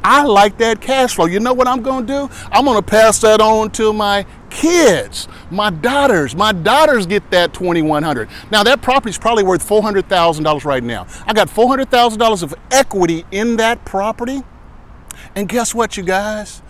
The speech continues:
I'ma give it to my daughters so they can have some wealth. Maybe by the time I'm passed, maybe by the time they hold on to it, that becomes a million dollar asset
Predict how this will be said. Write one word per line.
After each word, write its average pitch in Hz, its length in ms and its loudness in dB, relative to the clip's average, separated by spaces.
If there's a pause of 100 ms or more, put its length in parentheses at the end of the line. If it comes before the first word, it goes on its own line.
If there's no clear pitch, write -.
(240)
I'ma 233 240 0 (260)
give 262 180 -2
it 247 140 -2
to 247 160 2
my 233 220 -4
daughters 220 840 0 (200)
so 233 200 0
they 269 140 4
can 247 160 2
have 202 280 0
some 185 220 -4
wealth. 156 240 0 (300)
Maybe 240 300 2
by 220 180 4
the 196 100 0
time 226 340 0
I'm 190 180 0
passed, 262 680 0 (300)
maybe 247 340 2
by 220 180 4
the 208 80 2
time 226 300 -2
they 226 140 0
hold 214 220 0
on 220 200 -4
to 240 200 -2
it, 240 100 2 (200)
that 220 180 2
becomes 202 360 -2
a 156 140 2
million 233 720 2
dollar 190 580 4 (140)
asset 175 880 0